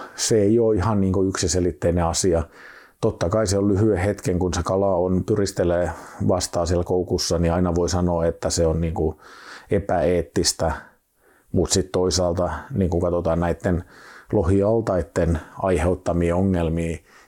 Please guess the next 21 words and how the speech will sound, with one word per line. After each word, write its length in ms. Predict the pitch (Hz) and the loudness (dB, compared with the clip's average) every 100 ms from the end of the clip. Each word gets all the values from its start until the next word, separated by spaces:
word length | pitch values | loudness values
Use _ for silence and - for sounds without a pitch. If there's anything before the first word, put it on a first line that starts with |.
| - | -2
ja 80 | 92 | 0
mitä 200 | 90 87 | 0 0
se 120 | 90 | 0
aiheuttaa 380 | 90 85 - 90 | 0 -2 -2 -2
sille 180 | 87 92 | 0 2
muulle 360 | 127 135 95 | 2 2 2
ympäristölle 680 | 82 82 82 78 - 78 80 | 2 0 0 0 -2 -2 0
sen 240 | - 85 | 0 -2
o-, 200 | 80 87 | 0 -2
sitä 260 | - 87 82 | -2 -2 0
ongelmaa, 540 | 82 85 80 80 80 | 0 0 0 0 0
niin 120 | 82 82 | 0 0
se 140 | 92 | 0
on, 200 | 85 78 | 0 -2
se 140 | - 98 | -2 0
on 120 | 90 | 0
tosi 220 | 98 117 | 0 0
kaukana 480 | 104 90 90 80 78 | 0 0 0 -2 0
eettisyydestä, 880 | 87 90 - 82 85 76 - - 78 | 0 0 -2 0 0 0 -2 -2 -2
että 140 | - | 0
se 180 | 87 85 | -2 -2